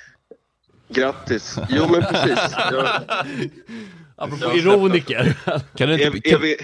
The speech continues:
Speaker 1: är vi med på New Music Friday? Jag har inte hunnit kolla.
Speaker 2: Ja, ko-, ska vi kolla det? Kan någon
Speaker 3: Det
Speaker 2: kolla
Speaker 3: kan
Speaker 2: det?
Speaker 3: vi be, eh,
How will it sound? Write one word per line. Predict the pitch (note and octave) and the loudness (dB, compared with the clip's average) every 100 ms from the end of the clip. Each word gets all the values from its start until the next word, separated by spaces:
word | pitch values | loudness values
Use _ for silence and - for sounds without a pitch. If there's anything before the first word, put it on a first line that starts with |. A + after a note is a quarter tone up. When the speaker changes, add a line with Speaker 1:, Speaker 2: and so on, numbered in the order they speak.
| F#3 - | -6 -4
Speaker 1:
är | C#3+ | -4
vi | D3+ | -4
med | D3+ E3+ F#3 | -6 -6 -6
på | D#3 | -8
New | C#3 C3+ | -6 -6
Music | C3 B2 B2+ - | -6 -10 -12 -10
Friday? | C#3 C#3 | -8 -6
Jag | A#2+ | -8
har | |
inte | B2+ B2 | -8 -10
hunnit | B2 A#2+ | -12 -14
kolla. | - A#2+ A2+ A#2+ - - - - - G3 | -14 -14 -12 -14 -16 -20 -18 -18 -14 -10
Speaker 2:
Ja, | D3+ G3+ G3+ | -6 -6 -8
ko-, | - - | -14 -16
ska | - | -12
vi | F3 | -10
kolla | E3+ F#3 | -8 -8
det? | D#3+ A#2+ A2 - | -8 -12 -14 -16
Kan | D3+ | -14
någon | D#3+ D#3 | -12 -14
Speaker 3:
Det | - D3+ | -10 -6
Speaker 2:
kolla | |
Speaker 3:
kan | B2+ | -2
Speaker 2:
det? | C3+ | 0
Speaker 3:
vi | B2+ | 0
be, | A2+ G#2+ G#2 F#2 F#2 | 0 0 2 2 0
eh, | F2 | -2